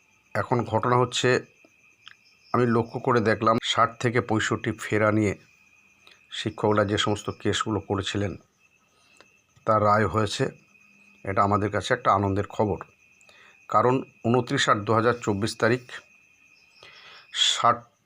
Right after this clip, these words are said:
অপশনধারী শিক্ষকদের এক চার দু হাজার চব্বিশ থেকে ইপিএফের সুবিধা দেওয়ার ঘোষণা হওয়ার পর থেকে কেসে রায় হচ্ছিল না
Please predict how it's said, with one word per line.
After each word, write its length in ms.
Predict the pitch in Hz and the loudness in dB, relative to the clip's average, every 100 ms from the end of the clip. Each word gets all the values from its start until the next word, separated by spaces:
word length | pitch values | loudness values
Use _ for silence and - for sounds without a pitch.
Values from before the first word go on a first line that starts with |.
| - | -4
অপশনধারী 500 | 107 - 117 110 110 | -2 0 0 2 0
শিক্ষকদের 640 | - 107 - 107 98 117 120 - _ _ _ _ _ _ _ _ - - _ - | 0 -6 -4 -4 0 -2 -4 -10 _ _ _ _ _ _ _ _ -20 -20 _ -4
এক 220 | 110 - | -4 0
চার 200 | 123 107 | 0 2
দু 100 | 104 | 2
হাজার 260 | 113 113 - | 2 2 0
চব্বিশ 300 | 107 95 101 | -2 -4 -6
থেকে 220 | - 107 - | -4 -4 -2
ইপিএফের 460 | 107 104 110 104 98 | -4 -2 -2 0 -2
সুবিধা 380 | - 110 107 104 | -2 -2 0 2
দেওয়ার 300 | 104 101 104 - _ _ _ _ _ _ _ _ _ _ _ _ | 2 2 0 -4 _ _ _ _ _ _ _ _ _ _ _ _
ঘোষণা 360 | - 104 127 113 | -6 0 2 2
হওয়ার 200 | 107 107 - | 2 0 0
পর 120 | 107 - | -4 -2
থেকে 360 | 120 - 98 - _ _ _ _ _ _ _ _ _ _ _ _ _ _ _ _ _ _ | -6 -2 -2 -4 _ _ _ _ _ _ _ _ _ _ _ _ _ _ _ _ _ _
কেসে 260 | - 104 117 | -4 0 2
রায় 220 | 107 110 | 2 2
হচ্ছিল 440 | 101 110 - 107 | -2 -2 0 2
না 220 | 107 123 | 2 0